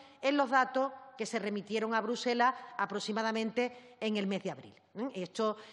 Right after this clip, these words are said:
es importante. Y también es importante que los ingresos no tributarios, que los tributarios son los que experimentan esa caída de los siete mil millones, pero los ingresos no tributarios se comportan mejor, por lo que si sumamos los dos,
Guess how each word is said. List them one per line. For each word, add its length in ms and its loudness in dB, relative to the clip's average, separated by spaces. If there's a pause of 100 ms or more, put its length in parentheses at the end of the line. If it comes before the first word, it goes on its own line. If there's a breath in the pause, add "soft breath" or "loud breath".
(140 loud breath)
es 160 -2
importante. 560 2
Y 40 -2
también 280 0
es 100 2
importante 580 2
que 120 -2
los 120 -2
ingresos 520 -2
no 280 2
tributarios, 760 2 (720)
que 60 -6
los 120 -4
tributarios 720 2
son 180 0
los 120 0
que 120 -4
experimentan 760 -2 (320 loud breath)
esa 280 -2
caída 340 2
de 80 -2
los 240 -4
siete 220 -6
mil 160 -2
millones, 440 4 (280 loud breath)
pero 160 6
los 140 2
ingresos 420 0
no 180 0
tributarios 540 0
se 120 -2
comportan 540 0
mejor, 380 4 (560 loud breath)
por 160 0
lo 100 0
que 120 -4
si 120 -6
sumamos 400 0
los 240 -2
dos, 220 6